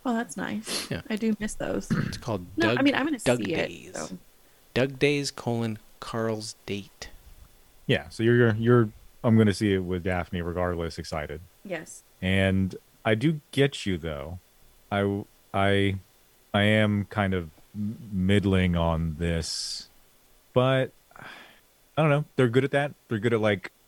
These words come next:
Speaker 3: "Hey, what if these things had their own world? What would that be like? What if feelings had their own world? What if these had their own world?" So yeah, they're good at it.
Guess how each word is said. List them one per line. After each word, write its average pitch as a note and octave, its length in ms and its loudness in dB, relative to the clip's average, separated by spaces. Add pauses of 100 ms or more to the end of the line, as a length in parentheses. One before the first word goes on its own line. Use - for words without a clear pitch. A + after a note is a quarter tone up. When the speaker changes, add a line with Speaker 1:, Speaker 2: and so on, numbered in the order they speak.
(140)
Speaker 3:
"Hey, D#3 340 2
what B2 200 6
if A#2+ 220 2 (240)
these F#3 280 4
things F#2 420 0
had F#2+ 220 -4
their F#2 160 0
own F2 220 -2
world? E2 580 -6 (100)
What G2 180 0
would F#2 360 2
that B2+ 340 0
be E2+ 140 -10
like? - 560 -16 (160)
What G2 160 -2
if F#2 80 -4
feelings A#2+ 640 2
had F2+ 140 -4
their F2 160 -4
own E2 220 -4
world? D2+ 420 -6
What F2 100 -6
if F2 120 -8
these A#2+ 200 -2
had G#2+ 80 -2
their F2 140 -2
own D#2 180 -6
world?" D2+ 280 -8 (280)
So - 120 2
yeah, A#2+ 260 4
they're A#2+ 100 -2
good C3+ 180 4
at G2+ 160 4
it. G2 140 -2